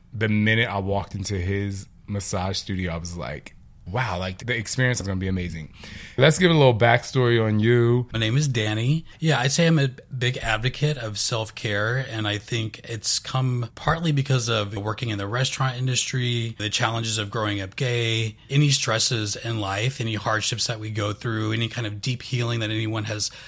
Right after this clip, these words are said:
Speaker 2: suffered from and been resilient from, I think has involved self-care. And so that's something that I'm passionate about.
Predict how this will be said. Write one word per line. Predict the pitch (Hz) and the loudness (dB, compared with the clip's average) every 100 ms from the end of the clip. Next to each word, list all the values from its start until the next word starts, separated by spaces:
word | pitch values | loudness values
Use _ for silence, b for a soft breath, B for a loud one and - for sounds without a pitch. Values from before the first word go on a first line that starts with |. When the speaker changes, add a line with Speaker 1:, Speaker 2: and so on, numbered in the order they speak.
| B | B
Speaker 2:
suffered | - 151 139 147 | -2 0 0 -2
from | 135 147 139 143 131 | 0 2 4 6 4
and | 107 107 B B 127 | 2 -2 B B -4
been | 117 110 | -2 0
resilient | 110 107 104 104 117 131 | -2 -2 -2 -2 0 -2
from, | - 143 139 | 0 0 2
I | 135 117 | 0 -4
think | - 117 | -4 -6
has | - 113 104 110 - | -2 -2 -2 -4 -8
involved | 113 110 110 110 107 - | -4 0 2 2 -2 -6
self-care. | - - 107 - - 98 101 131 143 B B | -2 -2 -2 -4 -6 -4 -2 -4 -6 B B
And | - 113 104 | -8 -4 -2
so | - 104 104 | 0 0 0
that's | 110 110 | -2 0
something | - 117 117 107 | 0 0 -2 -2
that | 104 | -2
I'm | 98 | -4
passionate | - 143 139 - 117 104 | -2 2 2 2 -2 -4
about. | 101 98 95 120 | -4 -4 -2 -4